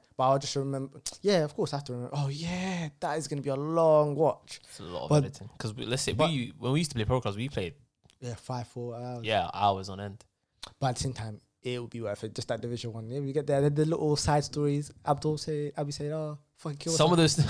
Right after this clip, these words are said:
Speaker 2: those
Speaker 1: <laughs> We have to get swallowed.
Speaker 2: <laughs> some of those things, fam, we could not even, they can't see the day of life,
Speaker 1: Huh?
Speaker 2: fam.
Speaker 1: Yeah, but that, we can't say it, but there's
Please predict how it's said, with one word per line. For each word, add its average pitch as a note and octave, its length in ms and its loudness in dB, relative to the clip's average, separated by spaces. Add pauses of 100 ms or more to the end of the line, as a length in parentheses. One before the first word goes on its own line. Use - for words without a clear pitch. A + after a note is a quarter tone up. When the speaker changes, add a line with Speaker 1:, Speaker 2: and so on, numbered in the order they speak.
Speaker 2:
those - 20 -2
Speaker 1:
<laughs> C#3+ 80 2
We E3+ 40 6
have F3 100 8
to E3+ 60 -2
get - 80 0
swallowed. D#3+ 300 4
Speaker 2:
<laughs> - 160 4
some E3 160 8
of F#3+ 60 10
those - 220 10
things, F#3+ 300 6
fam, B2 180 2
we C3 100 2
could C#3 160 6
not B2 180 4
even, A#2 300 0 (140)
they B2+ 100 6
can't C#3+ 180 4
see A#2 100 -8
the G#2+ 40 -6
day A2+ 160 0
of G#2+ 100 2
life, C#3 220 8
Speaker 1:
Huh? G#2 160 -2
Speaker 2:
fam. A2 160 -10
Speaker 1:
Yeah, G#3 140 10
but D#3+ 260 6
that, F3+ 240 6 (100)
we D3+ 460 4
can't D3+ 240 0
say D3 120 2
it, B2 120 -2
but D3+ 160 4
there's D3+ 160 2